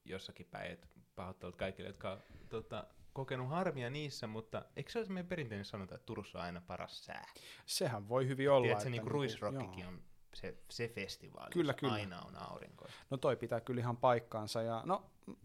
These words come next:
Speaker 2: joka tapauksessa siis oli miten oli, Turussa oli hyvät kelit ja hyvä sää ja onhan siellä toi syömis- ja juomis, niin kuin, kulttuuri hyvissä kantimissa, että varmasti jokainen meidänkin kuulija sieltä löytää itselleen hörpittävää ja,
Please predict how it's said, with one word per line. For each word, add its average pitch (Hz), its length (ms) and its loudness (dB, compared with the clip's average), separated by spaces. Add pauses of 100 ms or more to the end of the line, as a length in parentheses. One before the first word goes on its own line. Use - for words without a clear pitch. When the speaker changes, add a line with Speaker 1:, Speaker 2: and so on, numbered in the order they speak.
(140)
Speaker 2:
joka 117 180 2
tapauksessa 139 680 6
siis - 260 -2
oli 139 120 2
miten 113 360 -2
oli, 147 200 2
Turussa 135 460 -2
oli 139 240 0
hyvät 135 260 0
kelit 123 340 0
ja 113 80 0
hyvä 135 180 0
sää 131 220 4 (300)
ja - 80 -2
onhan 175 220 4
siellä 139 220 6
toi 123 180 6
syömis- 117 440 2
ja 110 140 0
juomis, 110 640 2
niin 101 200 -6
kuin, 101 180 -6
kulttuuri 101 560 -2
hyvissä 107 340 -2
kantimissa, 95 680 -2
että 104 160 -6
varmasti 104 400 -2
jokainen 101 340 -2
meidänkin 104 420 -6
kuulija 104 340 -4
sieltä 107 300 -2
löytää 107 360 2
itselleen 107 460 -2
hörpittävää 104 720 -2
ja, 101 160 -2